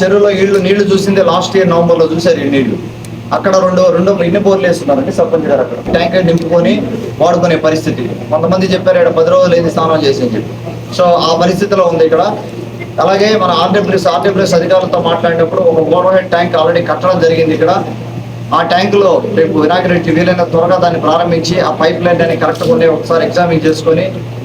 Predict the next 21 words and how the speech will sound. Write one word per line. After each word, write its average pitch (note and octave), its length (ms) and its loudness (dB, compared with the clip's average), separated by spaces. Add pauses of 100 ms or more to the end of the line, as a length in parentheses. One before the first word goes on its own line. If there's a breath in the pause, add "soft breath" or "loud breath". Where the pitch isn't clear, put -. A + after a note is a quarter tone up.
(160)
ఆ E3+ 120 2
నీళ్లు G#3 260 2
గాన F#3 340 0
ఇక్కడ F3 160 2
గాన F3 260 2
వస్తే E3+ 400 0
కొంత E3+ 200 0
వాటర్ E3+ 420 0
సమస్య E3+ 320 -2
పరిష్కారం D#3+ 460 0
అయ్యే D#3 160 2
అవకాశం D#3 400 0
ఉంది. F#3+ 320 0 (680)
అలాగే G3+ 340 2
ఇంకొక G3 360 0
పెద్ద E3+ 180 0
సమస్య G3+ 420 0
ఇక్కడ E3+ 520 2
మనకు E3 220 2
ఎలా, D#3+ 560 2
ఎలా, D#3+ 400 4